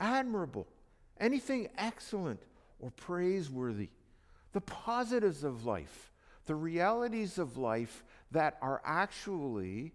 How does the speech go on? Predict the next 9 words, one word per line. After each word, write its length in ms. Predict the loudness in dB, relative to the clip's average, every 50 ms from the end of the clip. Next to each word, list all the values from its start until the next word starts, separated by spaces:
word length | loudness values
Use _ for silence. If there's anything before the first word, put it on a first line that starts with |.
| -16 -20 -20 -20 -20 -20 -20 -20 -20 -20 _ _ _ _
something 540 | -14 -4 0 0 0 0 0 0 -2 0 2
that 220 | 2 2 2 0
can 360 | -2 -4 -4 -2 -2 0 2
lift 320 | 4 4 4 4 2 0 -2
us 260 | -2 -2 -2 -4 -4
into 380 | -4 -4 -4 -4 -4 -2 0 0
a 40 |
mental 720 | 0 0 0 0 0 -2 -2 -2 0 0 2 2 0 -2 -6 -14 -20 -20 -20 -18
state 800 | -14 -12 -10 -10 -8 -2 0 2 2 2 0 -2 -4 -8 -14